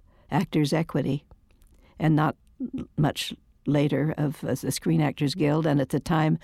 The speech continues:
of what was then aftra, the television and radio, which are now joined together, I was aware that there was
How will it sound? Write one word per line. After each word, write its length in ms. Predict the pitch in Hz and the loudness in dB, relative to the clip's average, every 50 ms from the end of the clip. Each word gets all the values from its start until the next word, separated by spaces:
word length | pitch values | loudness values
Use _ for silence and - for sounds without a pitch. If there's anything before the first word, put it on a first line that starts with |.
| - - - - | -6 -20 -10 -4
of 300 | - 147 147 131 175 - - - | 0 0 0 0 -2 -8 -8 -6
what 200 | 135 165 - - | -4 -2 0 0
was 140 | 151 151 147 | 0 0 2
then 200 | 170 139 139 - | 2 0 0 0
aftra, 560 | - 156 190 220 - - - 135 135 151 156 - | 0 0 0 0 -2 -2 -2 0 0 -2 -2 -2
the 100 | - 135 | -4 -4
television 600 | - - - 160 170 160 170 147 139 - 147 143 | -2 0 0 0 0 0 0 -2 -2 -2 -2 -2
and 160 | 151 143 151 | 0 0 0
radio, 460 | 151 170 165 165 156 143 156 156 160 - _ - - - - - - - - - | 0 0 0 0 0 0 -2 -4 -4 -8 _ -18 -20 -20 -20 -20 -20 -18 -8 -4
which 220 | 160 143 - - | -4 -4 -2 0
are 100 | 135 139 | 0 2
now 200 | 135 139 135 139 | 2 2 0 0
joined 360 | 135 - 160 143 143 143 139 | -2 0 0 0 2 2 0
together, 480 | - 127 139 147 160 165 151 143 139 - - - - - - - - - - - - - | 0 0 2 4 4 4 4 2 0 -4 -8 -14 -20 -20 -20 -20 -20 -20 -20 -14 -6 -2
I 160 | 170 190 214 | 2 2 4
was 200 | 220 254 247 196 | 4 4 4 4
aware 720 | 233 202 190 175 180 180 180 175 170 165 160 160 165 180 - - | 4 4 4 4 4 6 6 6 6 4 4 4 2 2 0 -2
that 580 | 170 147 160 156 151 143 - - - - - - - - _ _ _ _ - | 0 2 4 4 4 2 2 -2 -6 -12 -14 -14 -20 -20 _ _ _ _ 0
there 180 | 156 185 190 | 2 4 4
was 260 | 180 180 175 165 - | 4 4 2 0 -2